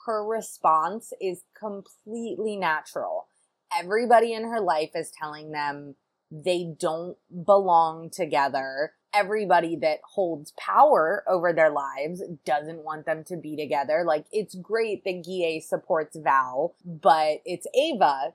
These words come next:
that really has the power to make Val's life miserable. It's Juliana's mom who has the power to make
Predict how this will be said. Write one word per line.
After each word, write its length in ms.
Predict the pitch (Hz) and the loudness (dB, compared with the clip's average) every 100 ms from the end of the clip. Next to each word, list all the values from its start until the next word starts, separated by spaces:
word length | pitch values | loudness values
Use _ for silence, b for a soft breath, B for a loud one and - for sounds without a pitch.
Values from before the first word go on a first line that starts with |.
| _ | _
that 160 | 175 185 | -2 -2
really 440 | 180 185 185 180 | -6 -6 -4 -4
has 300 | 170 165 160 | -2 -2 -2
the 100 | 160 | -6
power 360 | - 160 156 151 | 0 2 2 -2
to 180 | - 165 | -8 -8
make 260 | 151 139 | -8 -2
Val's 360 | 160 147 143 156 | 4 4 2 -2
life 240 | 147 165 - | -4 -4 -8
miserable. 760 | 151 143 139 139 131 143 170 _ _ _ | -6 -2 -2 -2 2 2 0 _ _ _
It's 280 | 185 175 - - - | -4 -4 -10 -12 -6
Juliana's 760 | 247 247 233 196 202 202 180 | -4 0 2 2 0 -4 -2
mom 380 | 180 151 143 147 175 | 0 2 2 -2 -6
who 100 | 165 | -2
has 280 | 165 156 151 | 0 0 -2
the 100 | - | 2
power 420 | 160 147 143 147 | 4 4 2 -2
to 100 | 180 | -4
make 220 | 160 151 | -4 -6